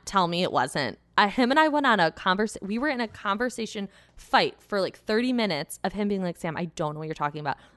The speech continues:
What woman are you talking about?" And we were naming people back and forth. And I was like, "No, no, no, that's not her. That's not her." Turns out I was watching the first episode of the first season of Married to Medicine, Los Angeles. It was a crazy conversation.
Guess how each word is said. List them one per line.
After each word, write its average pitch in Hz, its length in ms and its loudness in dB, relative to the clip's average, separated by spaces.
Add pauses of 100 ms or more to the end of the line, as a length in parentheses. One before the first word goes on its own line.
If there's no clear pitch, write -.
What 175 300 2
woman 196 240 2
are 170 100 2
you 160 80 -2
talking 165 260 -2
about?" 143 180 -2
And 185 80 -2
we 185 80 -2
were 170 140 -4
naming 180 420 -6
people 196 240 -6
back 175 220 0
and 202 100 -6
forth. 165 180 -6
And 170 80 -8
I - 20 -6
was 156 100 -10
like, 175 80 -8
"No, 214 100 -2
no, 220 100 0
no, 208 140 -2
that's 180 160 -6
not 165 120 -6
her. 165 100 -6
That's 165 140 -8
not 165 100 -8
her." 156 100 -6 (380)
Turns 226 260 -2
out 294 80 0
I 339 60 0
was 240 100 -2
watching 180 340 -2
the 170 80 -4
first - 460 -10
episode 170 400 -2
of 175 60 -12
the 170 80 -6
first 233 280 -4
season 165 300 -4
of 156 200 -2 (120)
Married 180 300 -4
to - 80 -10
Medicine, 170 400 -4 (160)
Los - 300 -6
Angeles. - 540 -4 (2500)
It 214 140 4
was 233 140 0
a 330 80 0
crazy 160 440 -4
conversation. - 840 -10